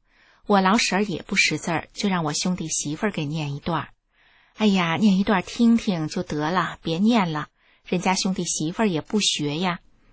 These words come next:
就给我们娘儿俩放录音听，就是听。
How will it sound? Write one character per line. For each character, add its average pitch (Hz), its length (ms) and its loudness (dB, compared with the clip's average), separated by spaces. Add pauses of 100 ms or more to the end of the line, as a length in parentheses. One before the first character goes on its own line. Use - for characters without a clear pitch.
(100)
就 - 160 0
给 190 140 -2
我 180 100 2
们 160 160 -2
娘 160 140 -2
儿 180 60 0
俩 147 280 0
放 160 280 0
录 175 180 -2
音 214 240 4
听， 180 380 -4 (340)
就 240 260 0
是 156 180 -4
听。 - 420 -4